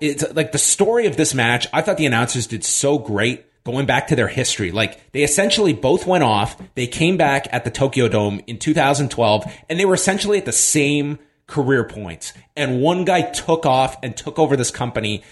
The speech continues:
and the other has been this slacker that has not realized any of that potential and been written off.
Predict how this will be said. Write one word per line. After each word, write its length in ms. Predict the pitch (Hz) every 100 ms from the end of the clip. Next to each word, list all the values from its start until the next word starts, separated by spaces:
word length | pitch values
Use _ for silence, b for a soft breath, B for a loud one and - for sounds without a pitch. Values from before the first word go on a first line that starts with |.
| B
and 120 | 160 151
the 120 | 147
other 200 | 170 156
has 180 | 147 -
been 320 | 123 123 120 B -
this 200 | 113 123
slacker 760 | - 123 123 147 147 143 139 B B
that 140 | 127
has 140 | 127 120
not 200 | 143 156
realized 480 | 139 127 113 107 - _
any 260 | 165 170 147
of 120 | 113
that 200 | 104 -
potential 600 | - 117 98 - 95 - B -
and 140 | 135
been 200 | 120 117
written 240 | 135 135 117
off. 360 | 101 76 -